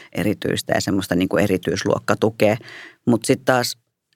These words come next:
sit taas toisaalta on myös vanhempia, jotka ehdottomasti ei halua, koska siitä tulee omat merkintänsä ja se vaikuttaa lapsen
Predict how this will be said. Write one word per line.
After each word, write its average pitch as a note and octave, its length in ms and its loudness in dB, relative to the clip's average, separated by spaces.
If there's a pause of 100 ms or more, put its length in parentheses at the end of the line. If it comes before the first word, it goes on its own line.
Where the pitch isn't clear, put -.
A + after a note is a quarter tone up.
(120)
sit - 220 -2
taas B2 200 2
toisaalta B2 640 0
on A#2 160 2
myös A2+ 220 2
vanhempia, A2+ 420 2
jotka - 180 -2
ehdottomasti G#2 840 0
ei B2+ 200 4
halua, F#2+ 400 -4
koska - 220 -4
siitä G#2 220 -2
tulee F#2+ 280 -2
omat G#2 260 0
merkintänsä G#2 680 -2
ja F#2+ 60 0
se A2 120 -4
vaikuttaa G#2 520 -2
lapsen C3+ 340 -2